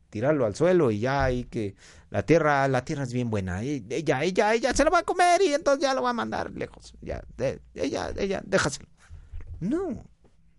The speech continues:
no, si lo que estamos haciendo es hacer, aprendiendo a ser es responsables de nosotros mismos, responsables de nuestras acciones, de todo lo que está sucediendo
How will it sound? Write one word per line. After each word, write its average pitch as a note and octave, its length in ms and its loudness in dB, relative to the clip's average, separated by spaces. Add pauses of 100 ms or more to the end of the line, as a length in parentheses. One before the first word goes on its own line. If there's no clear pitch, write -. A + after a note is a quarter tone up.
(800)
no, D#4 300 6
si - 120 4
lo D#3 140 8
que - 60 -4
estamos D4+ 300 2
haciendo A3+ 360 4
es - 160 2
hacer, G#3 400 6 (240)
aprendiendo D#3 560 4
a F3 60 8
ser F#3 220 4
es E3 160 0
responsables D3+ 1000 2
de A2+ 120 6
nosotros A#2 680 2
mismos, B2 480 2 (220)
responsables E3 840 6
de C3 100 8
nuestras A#2+ 460 4
acciones, D#3+ 480 4
de D3 100 8
todo G3+ 300 8
lo F3+ 140 6
que C#3 80 6
está D#3 240 6
sucediendo A#2+ 800 2